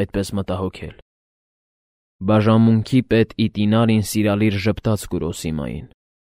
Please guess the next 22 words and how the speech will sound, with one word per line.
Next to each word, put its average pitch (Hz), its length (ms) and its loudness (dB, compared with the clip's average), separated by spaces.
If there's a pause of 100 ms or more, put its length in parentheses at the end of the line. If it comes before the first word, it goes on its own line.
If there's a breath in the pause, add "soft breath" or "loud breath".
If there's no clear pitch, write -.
(280)
Նրա 107 260 4
երեսը 110 400 4
գիրավուն 107 560 2
էր, 85 200 -6 (400)
խաղաղ 104 440 2
և 98 320 -2
ժպտադեմ։ 95 520 -2 (840)
Մինչև 117 460 6
Ճապոնիայի 113 640 6
ռազմական 107 680 4
պարտությունը 104 680 0 (240)
Իտինարին 113 640 4
աշխատում 110 560 2
էր 107 100 0
Ցինդաոյում 107 840 2
որպես 104 420 2
ճապոնական 107 720 2
գլխավոր 104 560 2
հյուպատոսության 101 800 -2
երկրորդ 98 560 0
կարգի 101 320 0
քարտուղար։ 95 640 -2